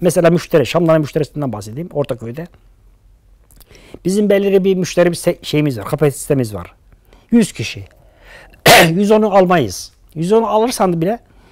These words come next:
anca beklersin diyorsun. Masa boşalırsa sana masa veririm. Seçmece. Kimler gelir? Metin Aşıklar, işte Galatasaray idareti, Adnan Polatlar, bilmem kimler, hep böyle kafadaki kişiler.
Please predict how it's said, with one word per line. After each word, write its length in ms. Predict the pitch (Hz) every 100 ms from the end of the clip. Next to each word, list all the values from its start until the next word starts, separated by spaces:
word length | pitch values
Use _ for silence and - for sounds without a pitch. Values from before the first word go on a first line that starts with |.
| _ -
anca 300 | 185 202 185
beklersin 520 | 175 - 170 - 107
diyorsun. 360 | 85 80 - - -
Masa 280 | 135 165
boşalırsa 420 | 156 160 156 - 170
sana 220 | 131 131
masa 240 | 131 110
veririm. 320 | 98 - - _ _ _ _ _ _ _ _ _ _ _ _ _ _ -
Seçmece. 540 | - 185 170 120 95
Kimler 340 | - 208 180
gelir? 340 | 127 107 170 - _ _ _ _ _ _ _ _ _ _ _ -
Metin 300 | 220 - 151
Aşıklar, 580 | 113 - - 117 139 143 -
işte 260 | - 175 - _
Galatasaray 440 | 190 190 - 175 160
idareti, 680 | 135 120 113 - 113 147 - _ _ 175
Adnan 380 | 190 202 190
Polatlar, 520 | 160 151 127 107 131 143 -
bilmem 300 | 214 196 196
kimler, 460 | 170 175 135 131 170
hep 240 | 165 -
böyle 260 | 170 151 -
kafadaki 460 | - 156 151 147 -
kişiler. 380 | - - 123